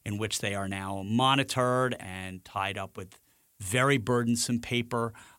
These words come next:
uh, requirements that take them away, uh, from their primary jobs of being out in the streets. And it created a very hostile adversarial dynamic. And that has certainly changed uh, with Jeff Sessions as the Attorney General.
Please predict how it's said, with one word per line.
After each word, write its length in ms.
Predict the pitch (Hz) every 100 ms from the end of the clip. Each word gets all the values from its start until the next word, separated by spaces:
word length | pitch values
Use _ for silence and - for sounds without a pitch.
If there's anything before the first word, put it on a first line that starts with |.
| -
uh, 280 | 117 117 113
requirements 680 | 117 117 120 113 117 117 -
that 160 | 98
take 240 | - 101 -
them 140 | 104
away, 480 | 104 104 107 107 107 - - -
uh, 80 | 110
from 220 | - 104
their 80 | 101
primary 480 | 117 104 113 104
jobs 380 | 107 101 101 -
of 80 | 98
being 260 | 101 98 101
out 220 | 104 104
in 80 | 98
the 60 |
streets. 440 | - - 170 165 - - -
And 140 | 143
it 80 | 143
created 440 | - 175 175 175 151
a 100 | 135
very 340 | 120 131 127
hostile 680 | - - 135 - - 127 -
adversarial 1080 | 113 120 113 117 - - 107 104 104 101 98
dynamic. 680 | 98 95 90 90 90 92 - - - _
And 160 | 180 190
that 160 | 196
has 220 | 180 170 -
certainly 600 | - - 160 135 123 120
changed 640 | - 120 110 104 98 - _ _ -
uh, 380 | 107 107 107 104
with 200 | 104 104
Jeff 240 | - 98
Sessions 480 | - 104 92 - 101
as 140 | 98 -
the 100 | -
Attorney 380 | - 104 101
General. 440 | 98 - - -